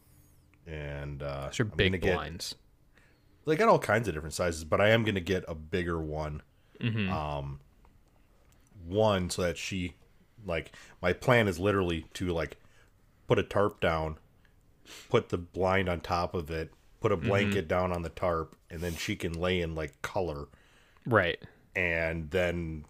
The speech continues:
Speaker 1: you know, pop up when something's about to happen.
Speaker 2: Yeah.
Speaker 1: But the second side of that is then I'll have room to set up a tripod and a camera.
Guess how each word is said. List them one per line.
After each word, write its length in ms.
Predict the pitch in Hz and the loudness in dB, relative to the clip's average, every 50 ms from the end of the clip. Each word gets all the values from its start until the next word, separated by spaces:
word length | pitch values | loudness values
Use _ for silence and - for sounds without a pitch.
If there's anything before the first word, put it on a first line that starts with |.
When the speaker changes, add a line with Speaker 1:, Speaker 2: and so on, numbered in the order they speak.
| - | -8
Speaker 1:
you 80 | - 95 | -4 -2
know, 120 | 82 78 | -2 -2
pop 380 | - - - 90 87 85 - - | -4 -6 -4 -2 -2 -2 0 0
up 260 | 92 85 - - - | 0 0 0 -4 -12
when 120 | 85 76 | -10 -10
something's 400 | 73 - 85 78 - 78 76 73 | -8 -8 -8 -8 -8 -12 -12 -8
about 200 | 80 82 80 73 | -8 -8 -8 -8
to 80 | - 71 | -8 -8
happen. 380 | 82 82 78 - - - 67 - - - - - - - - - - | -6 -6 -6 -6 -8 -12 -18 -18 -20 -20 -20 -20 -20 -20 -20 -16 0
Speaker 2:
Yeah. 240 | - 104 92 85 87 - | 2 2 2 2 2 0
Speaker 1:
But 300 | 101 92 85 85 80 - - - - 123 | 0 0 0 -2 -4 -8 -20 -20 -20 -12
the 120 | 101 90 78 78 - _ | -10 -10 -10 -10 -14 _
second 480 | - - - 143 143 139 - 123 95 - | -8 -4 -2 -2 -2 -2 -2 -4 -2 -2
side 260 | - 101 87 85 82 | -2 -2 0 0 -2
of 60 | 78 | -2
that 200 | 80 80 82 82 | -4 -4 -4 -4
is 140 | 82 85 82 | -6 -8 -2
then 160 | 87 98 104 | 0 2 2
I'll 120 | 101 95 85 | 4 2 2
have 300 | 90 90 87 76 76 82 | 0 -2 -4 -4 -4 -4
room 440 | 92 104 107 98 90 85 85 87 - | 0 0 0 0 0 -2 -4 -8 -8
to 80 | - 90 | -8 -6
set 140 | - 98 82 | -4 -4 -4
up 80 | 80 - | -4 -6
a 40 | |
tripod 540 | 73 - - 87 85 87 - - 87 80 78 | -8 -6 -4 -4 -4 -4 -4 -6 -6 -6 -6
and 100 | 76 71 73 | -8 -10 -12
a 20 | |
camera. 500 | - - 101 95 87 82 76 73 73 73 | -10 -6 -6 -4 -4 -4 -6 -8 -8 -10